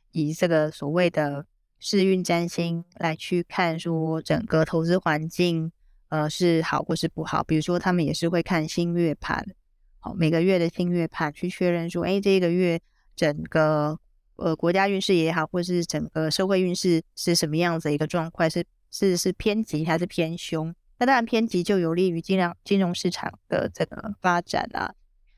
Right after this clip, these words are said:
那再来就是说，他们也会很注重这个日食跟月食的判断，哈，因为日食跟月食，呃，我们上一次就有提到，它的确也会影响我们的金融市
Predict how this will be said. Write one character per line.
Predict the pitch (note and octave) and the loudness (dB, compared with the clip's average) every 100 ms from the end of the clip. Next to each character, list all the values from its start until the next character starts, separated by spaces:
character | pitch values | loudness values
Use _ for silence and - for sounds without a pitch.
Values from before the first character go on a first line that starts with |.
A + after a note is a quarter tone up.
| _ | _
那 | A#3 A#3+ A3 | 2 4 4
再 | C4 | 4
来 | A3 | 2
就 | A3 | 4
是 | G#3+ | 4
说， | A3 | 4
他 | A3+ | 4
们 | G#3+ | 4
也 | E3+ | 4
会 | E3+ G3+ | 4 2
很 | F3 D#3 | 2 -4
注 | - F#3 | -2 0
重 | E3+ F3+ | 2 0
这 | E3+ | 2
个 | F3 E3+ | 2 2
日 | F3+ | 2
食 | F3 D3 | 0 -2
跟 | E3 E3+ | -2 0
月 | E3+ D#3 | 0 0
食 | - | -2
的 | D3 | -6
判 | D3+ F3+ D#3 | -4 -2 -4
断， | D3+ D#3+ - - | -2 -2 -2 -4
哈， | - | -2
因 | F3 | 0
为 | G#3 | 2
日 | G3+ G3+ | 2 2
食 | F3+ | 0
跟 | F3+ | 0
月 | F#3 F3+ | 0 0
食， | D#3 D#3+ _ _ | -2 -8 _ _
呃， | - | -4
我 | E3 | -2
们 | E3 | 0
上 | G#3 G3 | 0 0
一 | |
次 | F#3+ F#3 | 0 0
就 | F#3+ | 0
有 | E3 | 0
提 | - D#3 | -2 -2
到， | D#3 E3 D3+ | 0 0 0
它 | F#3 F3 | 0 0
的 | - D#3+ | 0 0
确 | F3+ | 0
也 | D#3+ | 0
会 | F3+ F3 | 0 -2
影 | D3 C#3 | -2 -6
响 | D#3+ C3+ B2+ | -4 -2 -2
我 | - | -6
们 | - - | -14 -8
的 | - | -4
金 | F3+ E3+ | 0 -2
融 | D#3 | -4
市 | - - | -12 -20